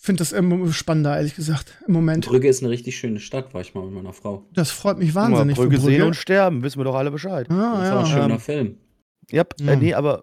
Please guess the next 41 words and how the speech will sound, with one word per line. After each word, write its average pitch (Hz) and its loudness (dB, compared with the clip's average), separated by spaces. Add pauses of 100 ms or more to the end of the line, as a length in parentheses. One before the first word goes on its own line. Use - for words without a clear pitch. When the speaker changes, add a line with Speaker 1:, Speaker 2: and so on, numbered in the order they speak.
Speaker 3:
ähm, 135 -4 (280)
also 131 0
ich - -6
werd's 135 0
auch 117 -4
gucken, 143 -6
aber 104 -2
halt 98 -4
n-, 98 -8
noch 92 -6
nicht 95 -10
direkt 98 -8
am 95 -6
Mittwochabend, 92 -8
dann 90 -12
Donnerstag 95 -10
oder 90 -12
Freitag 104 -12
oder 90 -8
so. 90 -10 (580)
Ähm, 92 -6
aber 98 -2
ja, 87 -4 (420)
das 131 0
ist - -8
ja 208 4
der, 151 2
der 131 -2
Vorteil 110 -2
an 107 -4
On 113 -4
Demand. 101 -4 (1040)
Äh, 73 -12
ich 107 -12
bin 170 -2
ja 131 2
auch 135 0
kein 165 -2
klassischer 120 -4
T-V-Zuschauer 110 -2
mehr. 95 -4